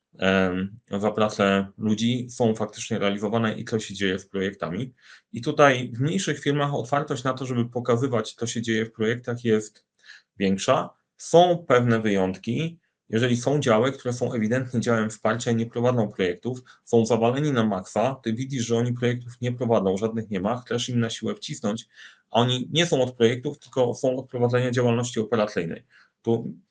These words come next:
nie podcinam gałęzi, na której siedzę, ale nie cały świat składa się z projektów. Warto świadomie do tego podejść.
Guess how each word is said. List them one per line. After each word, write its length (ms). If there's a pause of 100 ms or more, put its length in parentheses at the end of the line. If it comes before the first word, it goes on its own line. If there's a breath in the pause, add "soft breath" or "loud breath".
(260)
nie 140
podcinam 560 (260)
gałęzi, 320
na 80
której 320
siedzę, 420
ale 260
nie 140
cały 200
świat 240
składa 300
się 120
z 60
projektów. 540
Warto 300
świadomie 440
do 100
tego 220
podejść. 460